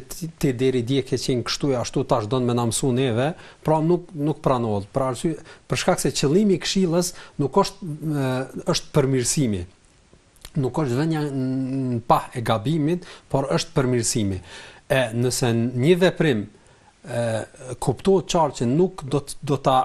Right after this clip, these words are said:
arrijë, e, përmirësimin, atëherë nuk ka kurfara efekti që ai veprim të bëhet. Kështu që nëse ky xhamatli, i cili ndoshta deri dje nuk është fal dhe ka kalu ka xhamia dhe nuk është futur në xhami, ndoshta edhe kanë pa xhamati që ka bërë veprime që janë larg prej veprimeve që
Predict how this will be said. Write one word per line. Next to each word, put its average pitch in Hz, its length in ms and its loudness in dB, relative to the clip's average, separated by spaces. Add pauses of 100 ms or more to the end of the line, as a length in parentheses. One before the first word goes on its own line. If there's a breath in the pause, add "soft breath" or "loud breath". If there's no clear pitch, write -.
(120)
arrijë, 180 280 2
e, 139 540 -4
përmirësimin, 151 680 0
atëherë 156 280 0
nuk 156 180 -2
ka 175 160 2
kurfara 156 380 -2
efekti 170 500 -2
që - 100 -2
ai 156 160 2
veprim 123 320 0
të 101 80 -6
bëhet. 95 300 -4 (440 loud breath)
Kështu - 240 0
që 147 140 0
nëse 147 260 0
ky 214 160 0
xhamatli, 165 460 0
i 123 80 -4
cili 151 260 -2
ndoshta 139 320 2
deri 147 320 0
dje 143 240 0
nuk 131 300 -4
është - 180 -10
fal 127 400 2 (380 loud breath)
dhe 131 300 4
ka 123 120 4
kalu 143 320 2
ka 135 160 0
xhamia 131 460 0
dhe 131 80 2
nuk 127 100 -2
është - 160 -2
futur 143 300 -2
në 123 80 0
xhami, 139 260 2
ndoshta 147 320 2
edhe 147 140 2
kanë 131 240 0
pa 165 180 4
xhamati 143 440 0
që 131 100 -4
ka 135 160 2
bërë 147 220 0
veprime 147 420 -2 (500 loud breath)
që 139 200 4 (280)
janë 127 300 2
larg 160 260 4
prej 131 220 2
veprimeve 139 420 0
që 127 80 0